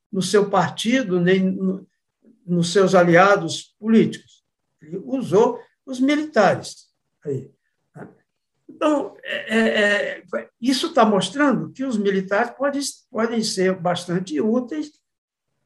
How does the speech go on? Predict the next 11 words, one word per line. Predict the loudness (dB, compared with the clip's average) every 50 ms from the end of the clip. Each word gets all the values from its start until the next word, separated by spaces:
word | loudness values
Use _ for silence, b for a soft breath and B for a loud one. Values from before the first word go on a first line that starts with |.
| _ _ -16 -16 -16 -16 _ _ _ -14 -10 -4 -2
nessa | 0 2 2 2 0 0 -2 -2 0 0 0 -2 -4 -8 -16 _ _
contribuição | 2 4 4 4 4 2 0 0 2 2 2 2 0 0 2 2 2 2 2 -2
para | -4 -6
o | -8 -6
país, | -2 2 4 4 4 2 0 -6 -10 -14 _ _ _ _ _ _ _ -10
desde | -8 0 6 8 10 10 10 8 6 4 0 -2 -2
que | -2 -2 -4
se, | -2 -2 -2 -2 2 4 4 4 4 2 0 -4 _ _ _ _ _ _ _ _
é, | -6 -4 -4 -2 0 2 2 2
é, | 2
omita | 2 4 4 6 6 6 4 2 0 -2 -2 -2 -4 -4 -4